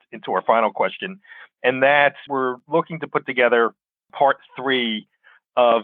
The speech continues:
school bus contracts post-covid nineteen. And this is gonna be at the midwinter meeting. I'm gonna give it a, a plug, twenty-first through twenty-third at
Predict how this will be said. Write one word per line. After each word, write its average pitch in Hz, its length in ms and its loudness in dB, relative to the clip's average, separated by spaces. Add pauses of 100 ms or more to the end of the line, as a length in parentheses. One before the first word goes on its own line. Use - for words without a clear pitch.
(100)
school 139 160 -4
bus 120 260 2
contracts 113 580 0 (140)
post-covid 107 840 -4
nineteen. 104 760 -2 (240)
And 143 80 0
this 139 140 2
is 143 100 -6
gonna 131 180 0
be 120 160 2
at 110 140 2
the - 80 -8
midwinter 107 440 -6
meeting. 104 560 -4 (300)
I'm 123 80 0
gonna 123 140 2
give 113 180 0
it 110 120 2
a, 101 240 2 (300)
a 110 60 -6
plug, 135 460 0 (140)
twenty-first 196 600 0 (260)
through 160 140 -2 (120)
twenty-third 165 800 2
at 117 100 -4